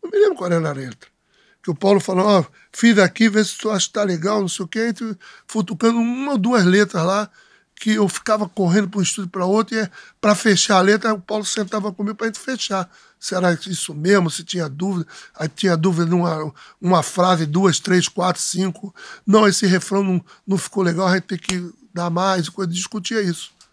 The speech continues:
Só pra discutir a fechada da música. E aí, o Paulo, a Gal passou, assim, muito bonita, ela tinha vindo num seis e meia da vida aí. Tinha vindo lá, o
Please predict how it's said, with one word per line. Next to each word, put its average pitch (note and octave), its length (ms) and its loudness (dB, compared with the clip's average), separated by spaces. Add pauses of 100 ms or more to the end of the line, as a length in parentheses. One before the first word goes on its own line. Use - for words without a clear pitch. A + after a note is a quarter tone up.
(440)
Só B3 200 0
pra C4 140 2
discutir B3 400 -2
a B3+ 60 2
fechada A3+ 560 -2
da F3 140 -4
música. D3 380 -12 (1900)
E A#3 140 6
aí, B3 460 4 (380)
o G#3+ 140 -4
Paulo, A3 600 0 (1000)
a G#3 120 4
Gal A#3 240 2
passou, B3+ 500 -2
assim, G#3+ 220 -2
muito A#3 260 2
bonita, F#3+ 520 0
ela G3 80 -8
tinha G3+ 300 -8
vindo G3+ 280 -4
num F#3 120 -4
seis F#3 340 -2
e D3+ 60 -6
meia D3+ 320 -6
da C3+ 120 -14
vida B2+ 280 -16
aí. C#3+ 220 -14 (1300)
Tinha D#3 180 -10
vindo D3+ 300 -6
lá, E3 360 -8
o E3+ 100 -16